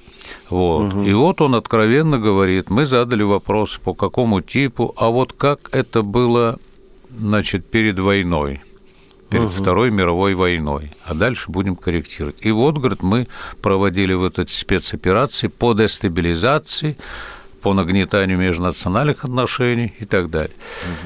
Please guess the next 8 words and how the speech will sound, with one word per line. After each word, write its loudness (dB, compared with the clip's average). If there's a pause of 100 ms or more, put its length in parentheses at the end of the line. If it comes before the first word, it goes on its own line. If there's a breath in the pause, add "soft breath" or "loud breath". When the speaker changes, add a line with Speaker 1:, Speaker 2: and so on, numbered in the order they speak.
Speaker 2:
Мгм. -8 (140)
Speaker 1:
<clears throat> -2
После 2
этого 2
выступления 2
там -2
попросил 0
слово, 0